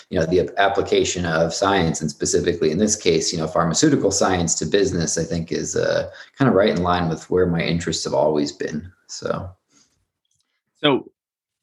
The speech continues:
Speaker 2: you know, speaking of that, what's, what's your
Speaker 1: Hmm.
Speaker 2: background a little bit? So what you go to school for and study and, and everything?
Speaker 1: Absolutely. So I've had kind of an interesting, uh, you know, path to where I'm at now. I started out in a track really looking at being a professor, a professor of, uh,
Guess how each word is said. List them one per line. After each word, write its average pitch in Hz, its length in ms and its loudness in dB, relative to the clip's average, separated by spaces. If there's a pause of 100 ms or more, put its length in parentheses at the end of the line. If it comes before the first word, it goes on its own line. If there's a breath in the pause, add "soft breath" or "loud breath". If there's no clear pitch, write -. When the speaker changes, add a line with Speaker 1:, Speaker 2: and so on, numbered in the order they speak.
(180)
Speaker 2:
you 135 140 2
know, 131 80 6
speaking 147 320 2
of 117 60 2
that, 107 160 2
what's, 131 240 2
what's - 360 0 (320)
your 113 200 2
Speaker 1:
Hmm. - 60 -12
Speaker 2:
background 85 720 0
a - 60 -8
little 87 180 0
bit? 78 280 -4
So 98 200 2
what 104 320 2
you 113 60 2
go 104 100 2
to 101 60 2
school 98 300 0
for 92 280 0
and 92 160 0
study 90 320 0
and, 87 280 -4
and 90 180 -2
everything? - 480 -6 (720 loud breath)
Speaker 1:
Absolutely. 123 540 2
So 104 120 2
I've 117 80 4
had 151 160 0
kind 175 140 0
of 156 60 2
an 120 80 4
interesting, 110 640 0
uh, 87 380 2
you 87 80 -2
know, 82 100 -4
path 95 420 -2
to 92 100 -6
where 82 180 2
I'm 90 120 -4
at 85 280 -10
now. 87 240 -4
I 87 240 -8 (220 loud breath)
started 127 420 2
out 117 220 4
in 92 120 0
a 95 180 -2
track 104 380 0
really 123 220 4
looking 101 320 0
at 85 100 -4
being 90 300 -2
a 82 480 2
professor, 82 640 0
a 69 80 -10
professor 90 480 0
of, 82 100 -2
uh, 76 240 2